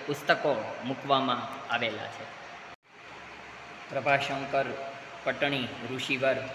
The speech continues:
સ્વામી સચ્ચિદાનંદનું નવી દ્રષ્ટિ, અહલ્યાબાઈ હોળકર વિદેશ યાત્રાના પ્રસંગો,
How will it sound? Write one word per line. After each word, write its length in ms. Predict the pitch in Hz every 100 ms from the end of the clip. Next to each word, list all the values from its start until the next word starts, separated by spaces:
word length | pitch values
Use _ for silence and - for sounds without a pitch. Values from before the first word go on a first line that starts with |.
| - - - - - - - -
સ્વામી 240 | 131 131
સચ્ચિદાનંદનું 880 | 123 127 - 143 135 139 139 139 127 113 - - - - - - - 127
નવી 220 | 127 131
દ્રષ્ટિ, 540 | 131 - - 143 127 127 - - - - - - - - -
અહલ્યાબાઈ 800 | 131 143 143 139 135 135 127 117 117
હોળકર 420 | 131 139 - 139 135 - - - - - - - - - - 120
વિદેશ 460 | 131 147 147 -
યાત્રાના 600 | 135 135 135 139 135 131 127 - -
પ્રસંગો, 520 | - 135 151 147 135